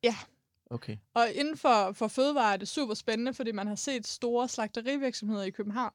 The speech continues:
Speaker 1: eller i, øh, U S A, s-, gå ud og sige, øhm, "Vi skal levere protein til
Speaker 2: Mm.
Speaker 1: menneskeheden."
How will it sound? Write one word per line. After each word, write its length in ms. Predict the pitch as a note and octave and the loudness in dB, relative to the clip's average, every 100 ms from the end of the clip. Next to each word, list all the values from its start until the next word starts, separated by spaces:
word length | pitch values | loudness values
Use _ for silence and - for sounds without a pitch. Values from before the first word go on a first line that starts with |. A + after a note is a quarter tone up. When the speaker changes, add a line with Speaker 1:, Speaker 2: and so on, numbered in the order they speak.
| - | -2
Speaker 1:
eller 300 | F#3+ F3+ F3 | -2 0 -2
i, 260 | F3+ F3 | -4 -4
øh, 200 | E3+ E3+ | -4 -2
U 80 | G3+ | -4
S 120 | - | -2
A, 120 | C#4 C4 | -2 -2
s-, 200 | A#3+ - - | -8 -14 -6
gå 120 | A3+ | -2
ud 100 | A#3 | 0
og 100 | G#3+ | 0
sige, 340 | - A#3 A#3+ B3 - - - - _ - | -2 0 0 0 -8 -20 -20 -20 _ 0
øhm, 460 | G#3+ G3+ F#3+ F3+ - _ _ _ _ | 2 4 0 -4 -10 _ _ _ _
"Vi 460 | - G#3 G#3+ C4 C4 - _ | -8 -2 4 4 4 -2 _
skal 340 | - - A3 | -6 2 4
levere 420 | A3 G#3 G3+ G3 | 4 4 4 4
protein 800 | G3 - A#3 - - E4+ D4+ F3+ - _ _ _ _ _ - | 2 -2 -4 -4 -4 -2 0 -2 -6 _ _ _ _ _ -4
til 160 | B3 | 0
Speaker 2:
Mm. 40 | G#3 | 2
Speaker 1:
menneskeheden." 640 | G3 G#3+ - F#3 F#3 G3 | 2 0 -2 -4 -4 -6